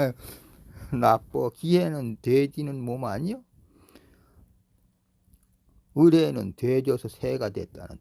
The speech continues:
뜻이고. 아이, 평소에 우리가 말할 적에 그 사람 새 됐네 하면 그거 좋다 하는 뜻이야?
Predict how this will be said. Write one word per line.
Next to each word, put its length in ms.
뜻이고. 340
아이, 580
평소에 560
우리가 640
말할 600
적에 760
그 100
사람 320
새 320
됐네 360
하면 280
그거 200
좋다 560
하는 260
뜻이야? 400